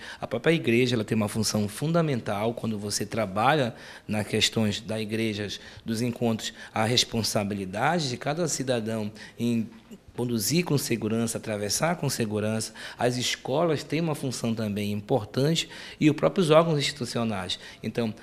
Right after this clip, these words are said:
a procura dessa educação de trânsito, ela tem que estar em qualquer parte,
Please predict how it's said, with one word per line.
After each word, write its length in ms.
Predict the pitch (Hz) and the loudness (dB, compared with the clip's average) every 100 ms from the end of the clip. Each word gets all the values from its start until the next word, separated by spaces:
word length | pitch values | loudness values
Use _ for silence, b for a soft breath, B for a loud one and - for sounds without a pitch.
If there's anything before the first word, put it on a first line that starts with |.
| B | B
a 120 | 110 | 0
procura 440 | 127 123 170 190 | 2 4 8 8
dessa 220 | 151 139 | 8 6
educação 400 | 123 123 113 117 | 2 0 0 0
de 80 | 104 | -2
trânsito, 380 | 101 131 143 - | -2 0 0 2
ela 120 | 139 135 - - | 0 0 -8 -2
tem 160 | 151 160 | 0 2
que 80 | |
estar 200 | 139 143 | 2 2
em 60 | 165 | 4
qualquer 400 | 151 135 185 185 | 2 2 2 2
parte, 480 | 151 131 117 - | 2 0 -2 -4